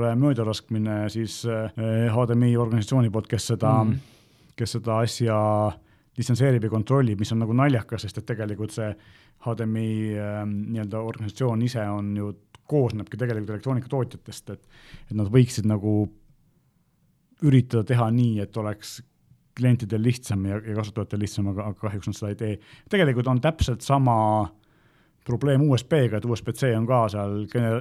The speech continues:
Speaker 1: Gen üks ja Gen kaks ja Gen
Speaker 2: Mhm.
Speaker 1: kaks korda kaks ja siis keegi ei saa aru, et mis, mida tähendab ja,
Speaker 2: Jaa,
Speaker 1: ja mida
Speaker 2: jaa.
Speaker 1: seal, mida seal täpselt lubatakse, nii et, et päris, päris keeruline on, äh, standarditega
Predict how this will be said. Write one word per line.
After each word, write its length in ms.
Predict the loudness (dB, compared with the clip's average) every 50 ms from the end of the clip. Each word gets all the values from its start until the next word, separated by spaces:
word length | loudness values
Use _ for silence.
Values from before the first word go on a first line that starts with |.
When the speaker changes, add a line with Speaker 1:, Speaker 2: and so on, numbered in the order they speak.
| -4 -2
Speaker 1:
Gen 220 | 0 2 2 2 2
üks 180 | 0 -2 -6
ja 60 | -4 -2
Gen 140 | -2 0 0
kaks 300 | 0 0 -2 -2 -8 -6
ja 60 | -2
Gen 140 | 0 2 2
Speaker 2:
Mhm. 40 | 2 2
Speaker 1:
kaks 180 | 0 0 -2
korda 300 | -4 -2 0 0 2 2
kaks 320 | 2 2 0 -2 -4 -4 -2
ja 80 | -2
siis 320 | 0 -2 -2 -4 -6 -10 -6
keegi 240 | -2 -2 0 0 0
ei 80 | 0 0
saa 80 | 0
aru, 160 | 0 0 -2
et 120 | -2 -2 -2
mis, 200 | -4 -4 -2 -2
mida 160 | -2 -2 -2
tähendab 420 | -2 -4 -4 -2 -4 -4 -4 -6 -6
ja, 120 | -6 -4
Speaker 2:
Jaa, 180 | -4 -2 -2 0
Speaker 1:
ja 60 | 0
mida 180 | 0 0 0 -2
Speaker 2:
jaa. 20 |
Speaker 1:
seal, 200 | -2 -4 -6 -6 -8 -12 -20 -20 -20 -20 -14 _
mida 140 | -6 -6 -4
seal 160 | -4 -4 -4
täpselt 180 | -4 -4 -4 -6
lubatakse, 480 | -6 -8 -8 -10 -12 -16 -12 -8 -6 -4
nii 160 | -4 -4 -4
et, 220 | -6 -8 -12 _ _ _ _ _ _ _ _ _ _ _ _ _ _ -14
et 120 | -10 -6 -4
päris, 260 | -2 0 -2 -2 0
päris 200 | 0 -2 -2 -2
keeruline 500 | -2 0 0 0 2 0 0 0 -2 -2
on, 220 | -2 -2 -2 -2 -2 -2 -2
äh, 140 | -2 -4 -4
standarditega 920 | -2 -2 -2 0 -2 -4 -6 -8 -8 -8 -6 -4 -2 -2 0 0 -2 -4